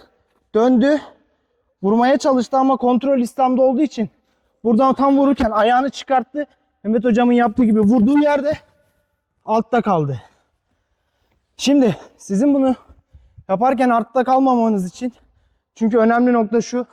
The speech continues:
Gel hocam. Aldın. Şimdi adam kontrolü komple sende. Şimdi o sana hakim, bir de tellerdesin. Yapacağın tamam, güzel, ikinci tekniğin de doğru. Burada artık üçüncü bir ekleme ihtiyacın var.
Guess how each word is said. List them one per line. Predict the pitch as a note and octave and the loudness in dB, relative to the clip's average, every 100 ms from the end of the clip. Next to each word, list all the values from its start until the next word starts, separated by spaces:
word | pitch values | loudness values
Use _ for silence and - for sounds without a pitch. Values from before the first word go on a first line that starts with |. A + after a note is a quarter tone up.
| _ | _
Gel | F#3+ F#3 | -4 -4
hocam. | D#3+ G3 _ _ _ _ _ _ _ _ | -2 -6 _ _ _ _ _ _ _ _
Aldın. | F#3+ A3+ G#3+ C4+ C4 - _ _ _ _ _ _ _ | 0 2 2 0 -2 -18 _ _ _ _ _ _ _
Şimdi | - G3+ G3 D3+ _ _ | -8 -4 -2 -4 _ _
adam | E3 E3 A#3 | -4 0 -2
kontrolü | A3+ A3+ A3+ C4 C#4+ | 0 -2 0 0 0
komple | D4 D4 C#4+ | -2 -2 -6
sende. | - B3+ B3 E3+ - _ _ _ _ | -2 0 0 -2 -6 _ _ _ _
Şimdi | G#3 A3 A3 | -2 2 2
o | G#3+ | 0
sana | A#3 B3 A#3+ | 0 0 2
hakim, | C4 C4 C#4 - | 0 0 -6 -6
bir | G#3 | -6
de | B3 | -6
tellerdesin. | - A#3 A#3+ B3 A#3+ B3+ C#4 C#4 _ _ _ _ _ _ F#3+ | -4 -4 0 -2 -2 -8 -10 -12 _ _ _ _ _ _ -4
Yapacağın | G3+ A3+ B3+ C4 | 0 2 2 0
tamam, | A3+ A#3+ C4 - | 0 2 0 -4
güzel, | F#3+ G#3 A3 A#3 | -4 0 0 0
ikinci | G3+ G#3+ G3+ | -4 -2 -4
tekniğin | - G#3+ A#3 A3+ | -4 -4 -2 0
de | G#3 | 2
doğru. | F#3+ F#3 A#3+ - _ _ _ _ _ _ - | 2 0 -2 -8 _ _ _ _ _ _ -2
Burada | D#4 C4 C4 | 0 2 0
artık | B3+ A#3+ A#3+ | -2 -6 -8
üçüncü | A#3+ B3+ B3+ | -2 -2 0
bir | A#3+ | -2
ekleme | A3+ A#3+ A#3+ | -2 -4 -4
ihtiyacın | A3 - G3 F#3 F#3 | -4 0 0 0 -4
var. | D3+ | -4